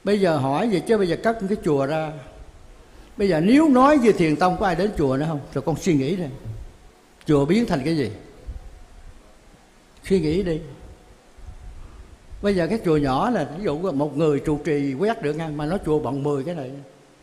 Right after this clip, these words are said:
Ông thầy ông già rồi sao? Chỉ có bỏ thôi. Rồi sao ai chấp nhận cái bỏ chùa?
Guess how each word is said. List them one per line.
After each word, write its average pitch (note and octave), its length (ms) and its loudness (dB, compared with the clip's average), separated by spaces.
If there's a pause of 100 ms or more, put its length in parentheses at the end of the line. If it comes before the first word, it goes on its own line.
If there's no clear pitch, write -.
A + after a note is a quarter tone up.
(360)
Ông E3 140 -10
thầy D3 200 -4
ông E3 140 -4
già C3 220 -2
rồi B2 120 -6
sao? C#3+ 360 -8
Chỉ D#3 120 0
có - 180 -10
bỏ B2+ 320 0
thôi. D3+ 160 -8 (840)
Rồi C3 140 -4
sao D3 280 -6
ai E3+ 160 0
chấp - 280 -4
nhận C3 200 0
cái F3 100 -2
bỏ C3+ 160 -2
chùa? A2+ 300 -4